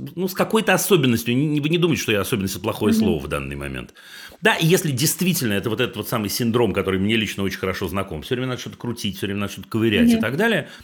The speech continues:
Speaker 1: к неврологу, зайдите к неврологу, просто зайдите к неврологу, ничего страшного не будет, честное
Speaker 2: Мгм.
Speaker 1: слово. Да? Теперь, если всё-таки,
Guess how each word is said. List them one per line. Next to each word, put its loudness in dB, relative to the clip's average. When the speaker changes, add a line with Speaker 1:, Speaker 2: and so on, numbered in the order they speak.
Speaker 1:
к -16
неврологу, 0
зайдите 0
к -6
неврологу, 4
просто 2
зайдите 2
к -6
неврологу, 0
ничего -4
страшного -2
не -8
будет, -10
честное 0
Speaker 2:
Мгм. 0
Speaker 1:
слово. -2
Да? 0
Теперь, 0
если 0
всё-таки, -2